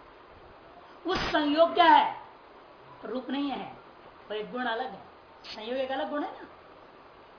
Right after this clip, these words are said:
संख्या, परिमाण, पृथक्त्व, संयोग, विभाग, गुण विशेष, उस गुण में लक्षण फिर भी अतिव्याप्त है। क्योंकि वो जो संयोग है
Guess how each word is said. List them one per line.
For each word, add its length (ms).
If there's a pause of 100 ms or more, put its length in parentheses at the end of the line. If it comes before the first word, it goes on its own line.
(1300)
संख्या, 480
परिमाण, 520
पृथक्त्व, 480
संयोग, 540
विभाग, 520
गुण 180
विशेष, 420 (1700)
उस 140
गुण 140
में 120
लक्षण 260
फिर 140
भी 100
अतिव्याप्त 460
है। 60 (1400)
क्योंकि 220
वो 260
जो 160
संयोग 420
है 440